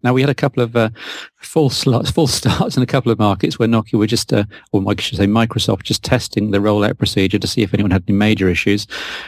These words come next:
And it seems they've started for real a couple of days ago, starting with the Lumia six two five, which is sort of a l-, large screen device from twenty thirteen,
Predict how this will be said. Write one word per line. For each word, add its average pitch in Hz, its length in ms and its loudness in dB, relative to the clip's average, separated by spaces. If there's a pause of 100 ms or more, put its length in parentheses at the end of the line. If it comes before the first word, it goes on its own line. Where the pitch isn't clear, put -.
(100)
And 123 80 2
it 135 40 0
seems 135 240 0
they've 123 140 2
started 147 400 0
for 104 140 0
real 101 180 2
a 104 60 2
couple - 240 -2
of 92 80 -2
days 101 240 2
ago, 110 260 2
starting 117 480 0
with 104 200 -2
the 110 360 0
Lumia 110 380 2
six - 260 -2
two 120 180 0
five, 120 360 0
which 104 160 0
is 98 100 0
sort - 140 -2
of 98 80 -2
a 98 120 -2
l-, 104 220 2
large 110 380 2
screen 101 380 2
device 101 380 0
from - 120 0
twenty 98 180 0
thirteen, 104 560 0